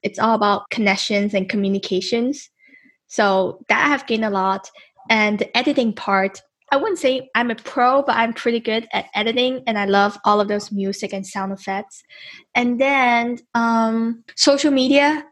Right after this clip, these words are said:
I have gained a lot of skills in terms of social media marketing and content creation.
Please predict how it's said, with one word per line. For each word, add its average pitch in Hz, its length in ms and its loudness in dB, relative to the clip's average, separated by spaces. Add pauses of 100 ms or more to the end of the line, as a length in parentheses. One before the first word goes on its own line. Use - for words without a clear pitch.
(160)
I 214 120 2
have 220 200 -2
gained 226 180 0
a 214 60 0
lot 208 220 4
of 208 240 0 (220)
skills 208 680 0
in 208 120 0
terms 208 220 -2
of 214 60 -4
social 214 320 -2
media 208 220 0
marketing 202 400 0
and 214 120 -2
content 202 460 -2
creation. 240 640 0